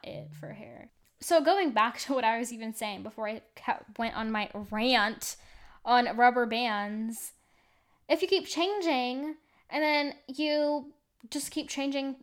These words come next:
and changing your personality, changing what you like, changing what you don't like, what you like to do in your free time based on trends and what other people are doing and what other people think of you,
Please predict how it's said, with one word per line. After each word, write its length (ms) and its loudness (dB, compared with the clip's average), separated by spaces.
and 200 -4
changing 300 -6
your 80 -2
personality, 580 -2
changing 300 -8
what 100 -8
you 100 -6
like, 360 0
changing 320 -8
what 100 -8
you 60 -8
don't 220 -4
like, 400 -2
what 140 -2
you 80 -4
like 140 -4
to 80 -16
do 100 -4
in 80 -4
your 80 -6
free 160 -4
time 500 -4
based 380 -6
on 260 -4
trends 680 -6
and 240 -8
what 140 -6
other 200 -8
people 320 -6
are 140 -2
doing 320 -4
and 100 -4
what 120 -2
other 160 -4
people 240 -8
think 240 -10
of 160 -8
you, 480 -6